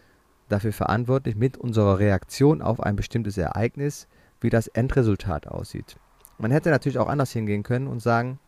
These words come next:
„Scheiße, Tasse ist runtergefallen, wurde eh nochmal Zeit für eine neue. Jetzt habe ich einen Grund, mal eine neue Tasse zu kaufen. Eine, die ist vielleicht größer, cooler, besser, mit einem geilen Spruch drauf.“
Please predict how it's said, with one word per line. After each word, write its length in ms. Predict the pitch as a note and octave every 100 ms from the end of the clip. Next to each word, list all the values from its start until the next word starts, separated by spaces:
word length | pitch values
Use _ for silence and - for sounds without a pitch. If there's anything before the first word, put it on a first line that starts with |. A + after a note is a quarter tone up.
| _ -
„Scheiße, 480 | G#2+ G2+ - - -
Tasse 220 | A#2 A2+
ist 120 | -
runtergefallen, 640 | A2+ B2+ C3 - C#3+ D3+ - _ _ _ _ _ _ _ _ _
wurde 240 | A2+ A2+ A#2
eh 160 | C3+
nochmal 320 | D#3 C3+ A2 -
Zeit 280 | G#2+ G2
für 120 | - G#2
eine 120 | F#2+
neue. 440 | F#2 G2+ C3+ D#3 -
Jetzt 160 | G2+ A#2+
habe 140 | A#2
ich 40 |
einen 80 | A#2
Grund, 160 | A2+ A2
mal 60 |
eine 140 | G2+ G2
neue 360 | G2 A#2+ D3
Tasse 320 | - F2+ - F#2
zu 120 | G#2+
kaufen. 340 | A2+ A#2 -
Eine, 180 | F#2+ G#2
die 180 | G2 G#2+
ist 100 | -
vielleicht 340 | G2+ F#2+ -
größer, 540 | - A2+ C3+ - A#2 A#2
cooler, 400 | - C3 C3 A2+
besser, 360 | G2 B2 - A#2+
mit 140 | G#2+
einem 180 | G2+ G#2+
geilen 280 | G#2 A#2 A#2+
Spruch 320 | - C3 -
drauf.“ 340 | C3+ C#3 -